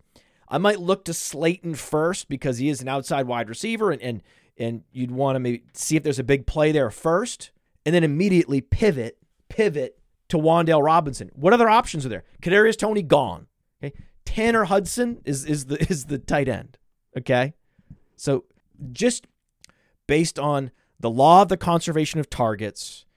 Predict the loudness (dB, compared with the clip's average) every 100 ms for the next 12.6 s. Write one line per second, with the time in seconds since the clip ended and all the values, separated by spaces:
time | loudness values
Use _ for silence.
0 | _ _ -6 -4 -4 -4 -6 -8 -14 _
1 | _ _ -14 -10 0 0 0 -4 -4 -2
2 | -2 0 0 -2 -4 -6 -8 -12 _ _
3 | _ -10 2 4 4 4 4 2 -2 -4
4 | -2 -2 -2 -4 -2 -2 -2 -2 -2 -2
5 | -2 -4 -4 -2 0 -2 -8 _ _ _
6 | -8 -6 -4 -4 -4 -4 -4 -8 -2 0
7 | 2 2 4 2 2 -2 -4 -4 -2 -2
8 | -2 0 2 0 0 -4 _ _ -8 0
9 | 2 4 0 0 2 4 4 2 -2 -16
10 | -20 _ _ _ -10 -8 -6 -8 -8 -10
11 | -2 -2 0 -6 -2 -2 -2 -2 -4 -4
12 | -2 0 0 0 -4